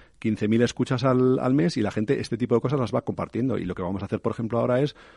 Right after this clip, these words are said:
un webinar en una semana en el que voy a explicar esto. Mira, señor esma, no me escucha usted, no me conoce, pero aquí hay, eh, quince mil usuarios minoristas que no son tontos,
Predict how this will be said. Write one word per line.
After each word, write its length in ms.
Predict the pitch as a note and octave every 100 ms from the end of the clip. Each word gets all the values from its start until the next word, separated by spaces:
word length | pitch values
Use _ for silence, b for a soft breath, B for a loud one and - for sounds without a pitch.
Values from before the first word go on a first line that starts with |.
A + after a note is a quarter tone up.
| b
un 180 | A2+ A#2
webinar 280 | C3 G#2+
en 80 | G2
una 100 | G#2
semana 380 | A#2 C#3 D3 F#3+
en 60 | A2+
el 100 | G2
que 80 | F#2+
voy 120 | G#2+
a 20 |
explicar 360 | A#2 A#2+ C3 C3
esto. 300 | C#3 F3 F3+
Mira, 460 | C#3 G2+ A2 G2+
señor 320 | D#2+ G#2 G#2+
esma, 320 | C3 B2+ G2 E2
no 140 | A2+
me 80 | C3+
escucha 280 | - C#3+ C3
usted, 240 | C3 E3
no 140 | D3 A#2+
me 80 |
conoce, 380 | B2+ C#3 D#3 F#3
pero 340 | C#3 G2+ G2 - B B _
aquí 240 | G2 -
hay, 300 | B2+ A#2+ G#2+
eh, 340 | B2 G#2+ G2 F#2+
quince 320 | - A#2 G#2 G#2+
mil 160 | B2+
usuarios 400 | C3 - C3 C3
minoristas 460 | C3+ C3+ C#3+ E3+ - B B
que 140 | - A2
no 100 | B2
son 240 | - B2+
tontos, 540 | C3 D3+ D3 G3 -